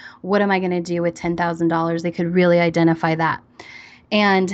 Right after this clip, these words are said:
that actually came out of an exercise when I told people during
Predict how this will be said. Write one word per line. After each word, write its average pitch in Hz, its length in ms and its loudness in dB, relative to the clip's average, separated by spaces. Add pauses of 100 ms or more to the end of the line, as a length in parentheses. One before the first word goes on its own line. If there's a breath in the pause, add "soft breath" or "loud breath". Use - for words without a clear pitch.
(160)
that 220 140 4
actually 254 280 -2
came 196 260 -10
out 180 120 -4
of 175 80 -6
an 170 80 -6
exercise 180 680 -8
when 170 140 -6
I 165 180 -4 (180)
told 180 280 -4
people 175 300 -2
during 165 380 0